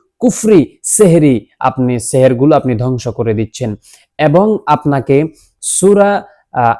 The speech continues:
আল মুমিনুনের একাশি বিরাশি নাম্বার আয়াত পড়তে হবে। একবার পড়ে একবার ফু দিবেন। সূরা সফফাতের এক থেকে পাঁচ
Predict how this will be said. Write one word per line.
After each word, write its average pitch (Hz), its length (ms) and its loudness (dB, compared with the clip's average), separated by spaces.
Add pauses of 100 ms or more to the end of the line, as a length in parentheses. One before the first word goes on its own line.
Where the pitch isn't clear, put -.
আল 147 160 2 (140)
মুমিনুনের 202 960 2
একাশি 185 480 -2
বিরাশি 143 400 0
নাম্বার 120 360 0
আয়াত 135 380 2 (320)
পড়তে 170 300 2
হবে। 127 260 0 (500)
একবার 147 360 2
পড়ে 180 280 0
একবার 131 340 0
ফু 147 180 -4
দিবেন। 131 260 0 (240)
সূরা 190 300 2
সফফাতের 185 800 0 (280)
এক 180 160 2 (100)
থেকে 196 220 0
পাঁচ 156 200 -2